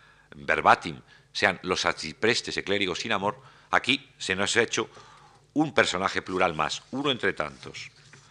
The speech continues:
Mil, en la copla mil doscientos cuarenta y cinco, ¿quiénes acompañan al amor?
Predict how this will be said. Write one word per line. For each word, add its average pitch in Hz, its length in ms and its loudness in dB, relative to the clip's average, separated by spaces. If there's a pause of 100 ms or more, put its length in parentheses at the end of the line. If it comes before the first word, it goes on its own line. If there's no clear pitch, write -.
(300)
Mil, 131 260 -4
en 98 80 -4
la 90 80 4
copla 117 240 6
mil 120 200 0
doscientos 104 380 0
cuarenta 98 300 4
y 101 80 -4
cinco, 123 440 -6 (3250)
¿quiénes 135 320 4
acompañan 107 800 2 (920)
al 87 160 4
amor? 92 420 4